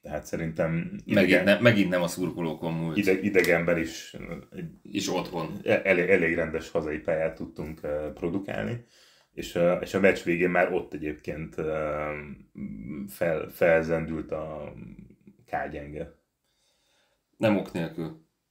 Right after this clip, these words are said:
Speaker 1: Igen.
Speaker 2: Tegyük hozzá.
Speaker 1: Igen. Szóval, és akkor még ugye nem is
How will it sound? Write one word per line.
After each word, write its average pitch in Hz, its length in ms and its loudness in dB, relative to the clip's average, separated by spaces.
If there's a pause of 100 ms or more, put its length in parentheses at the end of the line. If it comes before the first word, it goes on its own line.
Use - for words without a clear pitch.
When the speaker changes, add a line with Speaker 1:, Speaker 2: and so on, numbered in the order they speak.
(340)
Speaker 1:
Igen. 73 220 -14
Speaker 2:
Tegyük 92 300 0
hozzá. 82 420 -4
Speaker 1:
Igen. 73 340 -12
Szóval, 92 440 4 (300)
és - 140 -12
akkor 90 220 -2
még 87 140 0
ugye 87 140 0
nem 82 140 0
is - 360 -10